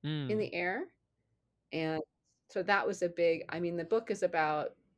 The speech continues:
Speaker 1: a hundred and twenty pages in its final printing, <laughs> but it was three hundred pages.
Speaker 2: Oh my god. And
Speaker 1: <laughs> It
Speaker 2: it's a
Speaker 1: was
Speaker 2: single Google Doc?
Speaker 1: <laughs> It's just a single Google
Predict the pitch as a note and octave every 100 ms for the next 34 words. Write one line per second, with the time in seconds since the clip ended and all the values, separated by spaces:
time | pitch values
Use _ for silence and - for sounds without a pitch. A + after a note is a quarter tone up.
0 | _ _ _ _ _ _ _ _ - -
1 | D3 D3+ D3+ D3+ D3+ C#3+ - - C#3 D3+
2 | D3+ D3 D3 D3+ - C#3+ C#3+ F3 - E3+
3 | D3 C#3 C#3+ C#3 C3+ - B2+ C#3+ F#3+ A3
4 | C4+ - C#4 D#4 - - - A#3 G#3 A3
5 | A#3+ - - - C#4 B3 - - A3 C#4
6 | - A#3+ - - - - - - - D#3
7 | F3 D3 A2+ G#2+ C3 C#3 A#2 - - F3+
8 | - F#3+ - E3 - - D3 D3+ F3 F3+
9 | C3+ B2+ D3 D3+ E3 F#3 - _ _ -
10 | - - - C#4 - - - - F4 -
11 | A#3 D#4+ C4 - - - C4 - B3+